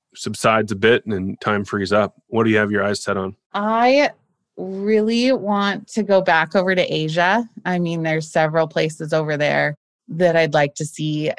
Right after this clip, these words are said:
Speaker 2: Cambodia, or even go over to the Maldives. I've also really wanted to go to Morocco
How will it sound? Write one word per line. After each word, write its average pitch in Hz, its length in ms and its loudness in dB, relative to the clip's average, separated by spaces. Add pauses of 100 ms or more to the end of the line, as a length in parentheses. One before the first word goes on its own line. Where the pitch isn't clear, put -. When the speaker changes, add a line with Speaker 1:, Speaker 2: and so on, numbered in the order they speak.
(120)
Speaker 2:
Cambodia, 165 1000 2
or 147 500 2 (120)
even 156 280 -2
go 147 220 0
over 143 220 -2
to 147 200 -6
the 139 100 -2
Maldives. 170 1000 -4 (520)
I've 165 220 2
also 175 560 2
really 165 280 -2
wanted 156 180 0
to 151 60 -4
go 156 80 0
to 147 60 -4
Morocco 143 540 0